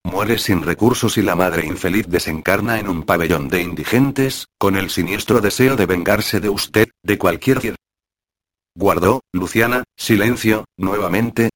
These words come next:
como para observar detalles apenas visibles a su mirada. Y de repente exclama:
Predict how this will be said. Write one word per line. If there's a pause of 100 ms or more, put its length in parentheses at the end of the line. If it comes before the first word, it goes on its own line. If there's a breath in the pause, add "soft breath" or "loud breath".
como
para
observar
detalles
apenas
visibles
a
su
mirada. (540)
Y
de
repente
exclama: